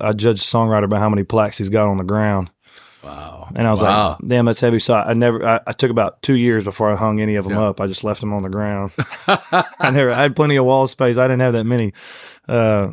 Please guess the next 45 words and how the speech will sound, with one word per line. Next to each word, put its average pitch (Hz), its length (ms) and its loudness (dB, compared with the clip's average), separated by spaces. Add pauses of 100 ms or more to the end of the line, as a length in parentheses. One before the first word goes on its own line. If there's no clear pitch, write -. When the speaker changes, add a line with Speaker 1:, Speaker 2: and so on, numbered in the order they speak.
(140)
Speaker 1:
but 110 380 0
now, 120 240 2
and 127 260 -2
I 127 40 0
still, 165 220 2
and 135 240 0
luckily 123 360 0
now, 117 300 2
I, 104 160 2 (100)
it's - 160 -6
funny 110 500 0
that 110 100 0
I'm 107 120 0
telling 110 200 -2
that 98 100 -6
story 110 260 0
'cause 95 240 -4 (540)
I - 60 -6
still - 200 0
think 113 180 0
about 107 180 2
it 101 60 0
often. 101 400 0
And, 95 280 -2
uh, 101 240 0
my 101 140 4
wall 107 340 4
at 107 60 -4
home 107 220 2
is 95 80 0
actually 104 300 0
full. 98 280 0
I've 92 140 0
got, 98 280 0
I've - 80 -10
got 101 120 -2
about 98 160 -4
five 98 240 0
or 95 40 -4
six 98 280 -6
on 101 80 -2
the 98 80 -2
ground 98 320 0
now. 92 240 -4
So 104 260 -10